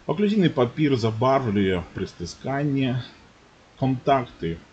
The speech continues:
площинні, відображає різні жувальні сили і добре маркує на зволожених жувальних поверхнях.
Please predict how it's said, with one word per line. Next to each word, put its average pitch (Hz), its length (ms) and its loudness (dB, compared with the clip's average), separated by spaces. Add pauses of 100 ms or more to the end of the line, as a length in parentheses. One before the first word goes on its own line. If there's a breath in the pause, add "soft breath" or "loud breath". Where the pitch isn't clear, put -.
(140)
площинні, 147 800 -2 (560 loud breath)
відображає 127 760 0
різні 104 460 0 (120)
жувальні 82 600 -4
сили 143 580 0 (360 loud breath)
і 175 120 0
добре 120 520 2
маркує 107 640 -2
на 95 380 -4
зволожених 90 640 -6
жувальних 85 440 -8
поверхнях. - 560 -10